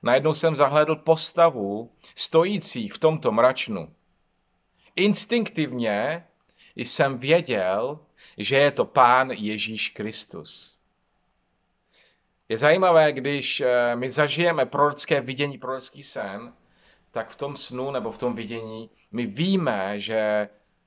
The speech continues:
jsme se setkali s osobou Pána Ježíše Krista, krále králů a pána pánů. A jak jsem se tak díval do mraků na Pána Ježíše Krista, tak jsem uslyšel,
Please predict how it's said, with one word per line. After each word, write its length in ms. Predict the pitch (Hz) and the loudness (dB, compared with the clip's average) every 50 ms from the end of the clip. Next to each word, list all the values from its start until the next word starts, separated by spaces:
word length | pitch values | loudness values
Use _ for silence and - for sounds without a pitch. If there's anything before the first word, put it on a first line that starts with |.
| _ _ | _ _
jsme 260 | - - 127 123 120 | -12 -6 -4 -4 -4
se 220 | - - 143 131 | -2 -2 -2 -2
setkali 760 | - - - 156 156 - - 170 156 143 117 107 98 101 104 | -2 0 0 0 0 0 -2 -2 0 0 0 -2 -4 -4 -6
s 140 | 101 - - | -6 -6 -6
osobou 380 | 143 - - 156 135 127 143 139 | -6 -2 -2 -2 0 0 -2 -2
Pána 540 | 139 - _ - 139 139 147 156 139 120 107 | -2 -2 _ 4 4 6 4 4 2 0 -2
Ježíše 500 | 110 117 120 117 110 104 - - 113 104 | -2 -4 -6 -6 -8 -8 -8 -8 -8 -8
Krista, 460 | - 110 117 120 - - - 82 - | -6 -6 -6 -6 -6 -6 -6 -8 -6
krále 420 | - - 123 127 143 156 147 135 | 0 0 2 4 4 4 2 0
králů 580 | - - 127 123 127 147 143 131 117 104 98 95 | 0 0 0 0 0 -2 -4 -4 -4 -4 -6 -6
a 40 | - | -2
pána 340 | - 127 120 123 117 107 | 2 2 2 2 2 -2
pánů. 500 | - - 120 117 120 113 104 90 82 - - _ _ _ - - - - _ _ _ _ _ _ _ _ _ _ _ _ _ _ _ _ _ _ _ - | -4 -2 -4 -4 -4 -4 -6 -10 -12 -16 -20 _ _ _ -20 -20 -20 -20 _ _ _ _ _ _ _ _ _ _ _ _ _ _ _ _ _ _ _ -4
A 220 | - 98 98 104 | -2 0 2 2
jak 120 | 113 113 | 0 0
jsem 140 | - 180 175 | -2 -4 -4
se 120 | - - - | -4 -2 -2
tak 180 | 185 165 147 | -2 -2 -2
díval 680 | 123 139 180 202 175 160 127 110 107 104 107 120 123 123 | -4 -6 -6 0 2 2 2 4 2 2 0 0 -2 -2
do 140 | 117 135 139 | -4 0 2
mraků 720 | 151 175 185 190 - - 120 113 113 113 117 127 147 160 - _ _ _ _ _ _ _ _ | 4 4 2 2 -2 -8 -10 -10 -10 -10 -10 -12 -14 -16 -20 _ _ _ _ _ _ _ _
na 120 | - 113 113 | -6 -4 -4
Pána 360 | - - 147 151 180 185 156 | 2 4 4 4 4 2 0
Ježíše 500 | 143 139 143 147 143 151 147 - 151 143 | 0 0 -2 -4 -4 -6 -6 -8 -8 -8
Krista, 640 | - 143 151 170 - - - - 104 95 92 101 104 | -6 -4 -4 -4 -6 -8 -8 -4 -2 -2 -2 -2 -4
tak 160 | 117 113 - | -8 -10 -10
jsem 220 | - 139 131 127 | -10 -10 -10 -10
uslyšel, 880 | 131 131 - - 147 156 151 - - 110 92 90 92 101 113 120 131 | -10 -12 -10 -6 -6 -6 -6 -4 -4 -4 -4 -4 -4 -6 -6 -8 -12